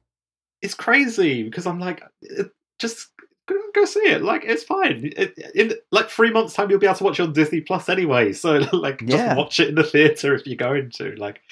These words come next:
Speaker 1: there's
Speaker 2: Get
Speaker 1: plenty of
Speaker 2: one
Speaker 1: other footage
Speaker 2: screening
Speaker 1: to
Speaker 2: in.
Speaker 1: watch of it anyway. There's, like, so many trailers out.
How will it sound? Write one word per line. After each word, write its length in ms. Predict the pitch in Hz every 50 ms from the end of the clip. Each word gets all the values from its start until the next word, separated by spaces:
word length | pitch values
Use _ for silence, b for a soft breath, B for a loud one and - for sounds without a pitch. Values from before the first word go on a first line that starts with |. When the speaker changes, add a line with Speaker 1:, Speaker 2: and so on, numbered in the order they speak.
| B B B B
Speaker 1:
there's 140 | - 135 -
Speaker 2:
Get 80 | - 196
Speaker 1:
plenty 140 | 190 190
of 80 | 175 139
Speaker 2:
one 80 | 139 151
Speaker 1:
other 60 | 151
footage 80 | 139 131
Speaker 2:
screening 300 | - 135 131 120 104 98
Speaker 1:
to 80 | 110
Speaker 2:
in. 60 | 104 117
Speaker 1:
watch 260 | 135 156 - - -
of 100 | 113 98
it 160 | 98 104 -
anyway. 400 | 131 139 190 180 135 110 - 98
There's, 180 | 98 113 120 -
like, 160 | 156 147 - -
so 200 | - - 139 147
many 180 | 156 160 151 147
trailers 420 | - - 113 127 151 156 139 107
out. 320 | 101 98 90 - - -